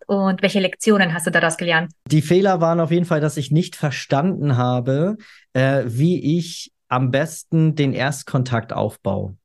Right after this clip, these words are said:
Speaker 2: Ich hab mich dann bei Leuten gemeldet, die ich dann zum Beispiel auch als,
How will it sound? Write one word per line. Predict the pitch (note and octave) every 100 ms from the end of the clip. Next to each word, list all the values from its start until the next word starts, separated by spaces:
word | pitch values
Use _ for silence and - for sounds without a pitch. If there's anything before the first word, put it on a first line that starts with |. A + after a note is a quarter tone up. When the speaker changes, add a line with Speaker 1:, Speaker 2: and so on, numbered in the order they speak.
| _
Speaker 2:
Ich | - D3+
hab | D3+
mich | F3
dann | F3 E3
bei | C3
Leuten | A#2+ D3 - F#3
gemeldet, | E3+ E3+ F3 G3+ - - _
die | B2 B2
ich | B2+
dann | C3 B2+
zum | C3
Beispiel | B2+ C3
auch | - B2
als, | A2+ -